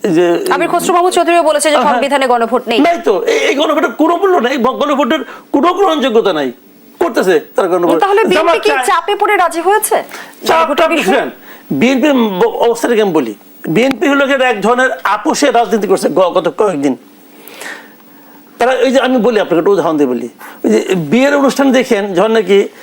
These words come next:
Speaker 1: একটা ঝামেলা বাঁধে না দুই পক্ষের, ছেলে পক্ষ মেয়ে পক্ষ, যে গয়না কম কেন, কসমেটিক্স কেন, বিদেশি হয় নাই, অমুক হয় না, তমুক হয় না, বিরাট ঝগড়া, মানে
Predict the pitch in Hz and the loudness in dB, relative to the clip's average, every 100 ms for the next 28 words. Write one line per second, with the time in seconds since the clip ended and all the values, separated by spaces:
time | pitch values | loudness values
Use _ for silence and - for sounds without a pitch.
0 | - - 185 208 247 220 262 262 262 254 | -10 -4 0 0 0 0 0 0 0 0
1 | 262 254 240 - 262 - 262 196 226 - | 0 0 -2 0 -2 0 -2 0 -2 0
2 | 240 220 226 220 - 208 202 - - - | 0 2 0 0 -2 -2 -2 -6 -18 -4
3 | 190 208 208 214 226 208 233 220 208 202 | -2 0 0 0 -2 0 -2 0 -2 0
4 | 202 196 - - - - 247 - 294 - | 0 -2 -6 -18 -12 -6 -6 -2 -4 -2
5 | 226 220 208 277 214 175 185 - 233 185 | 0 0 0 0 2 2 0 0 0 0
6 | 202 196 196 220 226 202 196 190 - 202 | 0 0 0 0 0 0 0 0 0 0
7 | 208 214 262 302 247 175 190 208 269 | 0 0 0 0 0 -2 0 0 -2